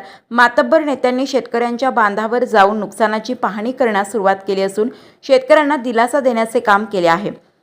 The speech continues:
त्याच पद्धतीने काल सहकार शिरोमणी साखर कारखान्याचे चेअरमन कल्याणराव काळे आणि राष्ट्रवादीचे नेते आणि उपमुख्यमंत्री अजित पवार यांची भेट घेऊन शेतकऱ्यांच्या व्यथा मांडल्या असून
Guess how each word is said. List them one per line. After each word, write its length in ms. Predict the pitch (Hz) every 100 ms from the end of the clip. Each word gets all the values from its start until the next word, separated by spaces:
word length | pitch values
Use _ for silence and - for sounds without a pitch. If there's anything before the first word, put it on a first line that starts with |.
| _ _
त्याच 260 | 269 330 -
पद्धतीने 440 | 320 277 294 294
काल 300 | 294 262 247
सहकार 460 | 254 269 233 247 254
शिरोमणी 420 | 254 233 233 233
साखर 340 | 240 220 196 247
कारखान्याचे 560 | 254 311 226 220 226 247
चेअरमन 400 | 240 208 202 202 - _ _
कल्याणराव 440 | 247 247 262 269 294
काळे 300 | 285 226 233
आणि 180 | 233 247
राष्ट्रवादीचे 720 | 202 202 269 269 254 262 285
नेते 300 | 247 208 202
आणि 180 | 185 202
उपमुख्यमंत्री 680 | 208 240 254 277 262 247 262
अजित 280 | 220 220
पवार 300 | 220 214 190 - - - -
यांची 380 | 226 240 240 294
भेट 200 | 320 269
घेऊन 280 | 277 254
शेतकऱ्यांच्या 640 | 269 247 226 226 226 220 240
व्यथा 360 | 226 208 226
मांडल्या 300 | 226 208 196
असून 260 | 196 202